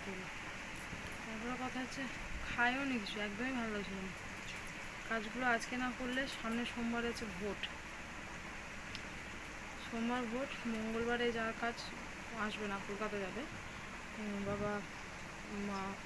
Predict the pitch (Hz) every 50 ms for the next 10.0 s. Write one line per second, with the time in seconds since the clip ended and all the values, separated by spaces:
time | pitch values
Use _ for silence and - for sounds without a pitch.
0 | - - 214 214 - 233 226 214 214 220 220 220 208 226 233 240 226 - - -
1 | - - - - - - 226 208 202 175 - - 233 220 214 - - 247 233 -
2 | 247 233 247 240 247 240 240 - 214 208 - - - 226 202 - 214 208 220 214
3 | 214 214 208 214 208 196 190 - 190 180 175 170 175 180 170 - - - - -
4 | - - - - - - 220 196 190 208 220 226 202 214 202 233 233 233 233 233
5 | 240 240 240 - - - - - - - - - - - - 233 226 - - -
6 | - - - 214 202 - - 247 254 277 269 - 226 208 202 208 - 220 220 226
7 | 247 269 269 - - 202 196 196 185 202 202 - - 208 214 208 196 196 190 185
8 | 175 170 160 160 - - - - - - - - - - - - - - - -
9 | - - - 196 220 226 202 185 208 196 208 220 208 202 214 220 214 214 226 233